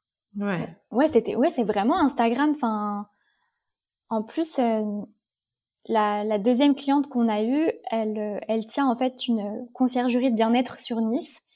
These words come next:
Speaker 2: Et en fait, elle a, elle a voulu proposer les prestations à, à ses clients, euh,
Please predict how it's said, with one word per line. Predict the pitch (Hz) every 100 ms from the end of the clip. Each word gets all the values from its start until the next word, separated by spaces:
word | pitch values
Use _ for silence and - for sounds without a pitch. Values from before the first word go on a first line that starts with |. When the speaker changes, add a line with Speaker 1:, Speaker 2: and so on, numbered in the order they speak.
| _ _ _ _
Speaker 2:
Et | 220
en |
fait, | 220 302
elle | 240
a, | 196 -
elle | 226 214
a | 214
voulu | 220 254 269 285 349 359 _ _ _ _ _ _ _ _ _
proposer | - 285 254 277 294
les | 294 247
prestations | - 269 269 262 302 294
à, | 226 208 202 - _
à | 214 214
ses | -
clients, | 226 247 247 285 - _ _ _ _ _ _ _
euh, | 220 214